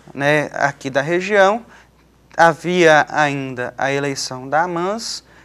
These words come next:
e a eleição do cisrum, que é o consórcio do samu. Então, houve um acirramento muito grande.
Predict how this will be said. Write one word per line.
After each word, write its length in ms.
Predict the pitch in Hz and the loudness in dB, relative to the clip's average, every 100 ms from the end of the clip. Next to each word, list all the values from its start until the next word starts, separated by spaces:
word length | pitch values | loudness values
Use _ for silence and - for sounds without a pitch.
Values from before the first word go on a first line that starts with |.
| _ | _
e 60 | 170 | 0
a 40 | |
eleição 580 | 180 185 175 - 165 175 | 2 2 0 -4 -4 -4
do 100 | 185 | -6
cisrum, 600 | - - 202 170 151 185 | -8 -8 -6 -6 -8 -8
que 100 | 185 | -6
é 40 | |
o 80 | 175 | -8
consórcio 840 | 175 180 151 - 151 165 - 180 165 _ - - - | -6 -8 -6 0 0 0 -4 -6 -6 _ -20 -20 -12
do 120 | 143 | -6
samu. 460 | 175 - 160 131 98 - _ - - - _ _ _ - | -2 0 0 -2 -10 -18 _ -20 -20 -20 _ _ _ -20
Então, 280 | 156 190 226 | -4 0 4
houve 340 | 214 202 233 | 6 6 6
um 80 | 226 | 0
acirramento 600 | 220 - 214 202 196 196 | -2 0 0 2 0 -6
muito 240 | 202 226 | -8 -8
grande. 480 | 196 156 117 - - | -4 -4 -4 -8 -14